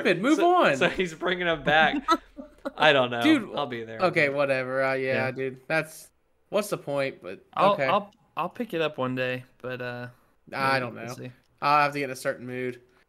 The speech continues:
Speaker 1: But you know what
Speaker 3: I do
Speaker 1: mood I
Speaker 3: love
Speaker 1: am
Speaker 3: those
Speaker 1: in
Speaker 3: good
Speaker 1: for?
Speaker 3: adventure games, though.
Speaker 1: I am in a Sonic mood. Like,
Speaker 3: You are, really?
Speaker 1: Sonic, dude, Sonic has been hitting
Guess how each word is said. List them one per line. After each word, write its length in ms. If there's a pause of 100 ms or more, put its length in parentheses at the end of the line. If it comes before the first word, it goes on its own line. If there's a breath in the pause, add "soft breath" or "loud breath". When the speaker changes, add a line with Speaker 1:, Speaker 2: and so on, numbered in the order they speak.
(260)
Speaker 1:
But 300 (220 soft breath)
you 100
know 100
what 140
Speaker 3:
I 40
do 80
Speaker 1:
mood 100
I 60
Speaker 3:
love 100
Speaker 1:
am 140
Speaker 3:
those 80
Speaker 1:
in 80
Speaker 3:
good 80
Speaker 1:
for? 160
Speaker 3:
adventure 260
games, 260
though. 220 (640)
Speaker 1:
I 240
am 240
in 140
a 60
Sonic 540
mood. 320 (680)
Like, 180
Speaker 3:
You 80
are, 680
really? 180
Speaker 1:
Sonic, 720
dude, 180
Sonic 520
has 160
been 180
hitting 560